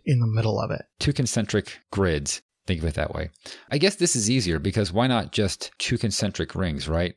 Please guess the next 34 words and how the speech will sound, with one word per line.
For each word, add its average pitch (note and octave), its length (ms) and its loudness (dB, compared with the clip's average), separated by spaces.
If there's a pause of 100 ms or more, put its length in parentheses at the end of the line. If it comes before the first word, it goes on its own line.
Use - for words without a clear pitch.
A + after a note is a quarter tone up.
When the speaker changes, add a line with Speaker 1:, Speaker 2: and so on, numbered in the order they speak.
Speaker 2:
I - 100 0
mean, G2+ 280 2
maybe B2 240 2
that - 220 0
doesn't F#2+ 280 0
work F2+ 220 0
with E2 100 0
thirteen. - 560 -2
I, D#2+ 160 0
I F#2 40 -2
haven't E2+ 300 -2
thought F2 180 0
about E2 200 -2
the D#2 260 0 (500)
how F#2+ 140 0
that D#2+ 180 -2
would D#2 140 -6
be, F2+ 120 0
like, D#2 200 0
seven, F2 520 0
five, E2 480 -2
and D2+ 400 -2
one B2 440 2
or C3+ 80 0
something. C#3 440 -2 (380)
<laughs> - 0 - (540)
I - 100 -2
guess G2 160 2
that F#2 100 0
doesn't E2 260 0
work F2+ 180 0
with F2 120 2
that F2 180 0
number. E2+ 300 0